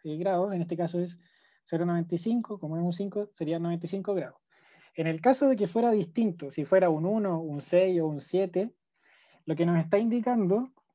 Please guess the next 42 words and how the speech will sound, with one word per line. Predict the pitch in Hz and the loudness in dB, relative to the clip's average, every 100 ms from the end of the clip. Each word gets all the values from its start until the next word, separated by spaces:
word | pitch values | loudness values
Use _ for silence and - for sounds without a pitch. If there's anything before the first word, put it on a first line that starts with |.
| _ | _
es | 185 170 | -4 -4
que | 151 | -4
si | 143 | 2
es | 208 | 4
un | 254 269 | 6 6
uno, | 240 214 277 _ _ _ _ _ _ - | 4 2 -2 _ _ _ _ _ _ -6
eh, | 165 | -4
nos | 160 160 | -2 -2
está | 165 190 | 0 2
indicando | 208 220 226 214 | 2 2 2 2
que | 196 | 2
el, | 180 175 175 170 170 - | 4 4 2 0 -2 -4
la | 165 | -2
velocidad | 160 156 - 185 240 | 0 0 2 4 4
del | 262 | 4
viento | 254 302 277 208 269 _ _ _ _ _ _ _ | 4 2 2 0 -2 _ _ _ _ _ _ _
va | 208 180 196 | -8 2 2
a | |
ser | 208 226 208 _ - | 2 -2 -4 _ -4
mayor | 175 190 247 | 0 4 4
a | 262 | 2
cien, | - 170 120 _ _ _ _ _ _ _ _ _ _ _ - | 2 0 0 _ _ _ _ _ _ _ _ _ _ _ -2
¿ya? | 175 226 - | -2 -2 -6
Entonces | - 170 170 | -8 -4 0
va | 170 | 0
a | |
ser | 175 175 | 0 -2
ciento | 190 185 185 | 0 0 0
cuatro. | - 190 - - _ _ | 2 -2 -2 -16 _ _
Si | - | -6
este | 165 - | -6 -2
caso | 180 190 190 | 0 2 0
fuera | 214 | -2
un | 220 | -2
uno, | 226 247 302 _ _ _ _ | -2 -2 -4 _ _ _ _
la | 143 | -4
velocidad | 151 160 180 | -2 0 0
del | |
viento | 180 185 | 0 -4
sería | 180 170 185 | -4 0 0
ciento | 185 185 196 | 0 -4 -4
cuatro. | 185 147 - | -4 -6 -8